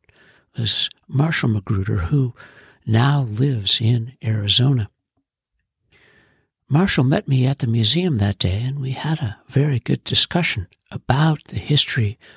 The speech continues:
of his father's work for Glenn Martin on the B twenty-six. The highlight of that very exciting day at the museum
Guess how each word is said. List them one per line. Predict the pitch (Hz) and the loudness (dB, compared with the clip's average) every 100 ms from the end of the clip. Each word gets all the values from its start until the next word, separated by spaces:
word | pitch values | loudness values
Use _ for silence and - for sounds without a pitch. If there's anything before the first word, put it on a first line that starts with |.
| _ - | _ -8
of | 92 | -4
his | 123 - | -2 0
father's | 135 139 139 - - | 2 2 2 -2 -2
work | 113 139 127 - | 0 0 -2 -12
for | - 139 151 127 - _ _ | -4 0 0 -2 -6 _ _
Glenn | - 113 | -2 0
Martin | 110 104 95 98 - - - | 2 0 -2 -6 -8 -20 -2
on | 131 156 | 2 2
the | 117 | 2
B | 123 | 0
twenty-six. | 113 - 110 101 - 151 123 - - _ _ _ _ _ _ - - - - _ _ _ _ _ | -2 -2 -2 2 2 0 -2 -8 -8 _ _ _ _ _ _ -20 -20 -20 -20 _ _ _ _ _
The | 127 | 2
highlight | 123 190 214 127 127 - | 4 4 4 2 2 2
of | 147 185 139 | 2 4 2
that | 113 110 95 - - - _ _ | 0 0 -4 -12 -20 -20 _ _
very | 139 120 123 113 101 | -2 0 2 0 -4
exciting | - - - 143 135 104 | -4 -2 0 0 0 0
day | 113 117 | 0 0
at | 113 | -2
the | - | -2
museum | 107 104 104 135 120 104 | -2 -2 -2 -2 -4 -6